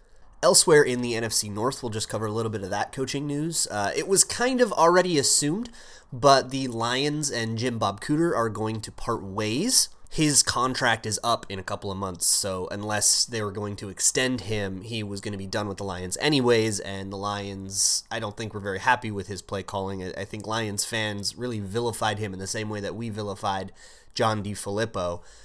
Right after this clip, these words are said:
So the Lions elected not to extend him. They're just gonna let the contract run out, and then Jim Bob Cooter will be free to pursue his next opportunity. Uh, in Chicago,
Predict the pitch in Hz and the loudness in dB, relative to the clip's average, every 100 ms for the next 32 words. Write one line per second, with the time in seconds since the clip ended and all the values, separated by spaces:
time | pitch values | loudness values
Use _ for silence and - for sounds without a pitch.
0 | - - - - 107 101 95 104 107 110 | -20 -6 0 4 4 2 -2 2 2 2
1 | 107 101 - 107 107 - 101 110 220 220 | -2 -4 -6 -2 -2 -4 -6 4 4 4
2 | 220 190 - 208 196 214 196 135 127 - | 2 2 2 0 0 -4 -2 -2 -4 -4
3 | 143 139 139 - 139 120 135 - 120 160 | -2 -2 -6 -4 -4 -2 -4 -2 2 4
4 | 202 - 131 131 127 123 117 110 107 117 | 4 4 -2 -2 -2 -2 0 0 0 -4
5 | 110 110 101 107 104 104 - - 127 117 | -4 -4 -6 -6 -6 -6 -6 -4 -4 -4
6 | 120 113 117 - - 101 98 101 98 98 | -6 -6 -6 -4 -4 -4 -6 -8 -6 -8
7 | 92 - - - 92 78 - - 131 95 | -6 -8 -8 -6 -6 -8 -12 -6 -4 -6
8 | 82 90 - - - - - 110 - 180 | -8 -14 -16 -20 -18 -20 -4 -2 0 0
9 | 160 - - - 262 262 127 104 185 | 0 -2 -4 4 6 6 6 4 0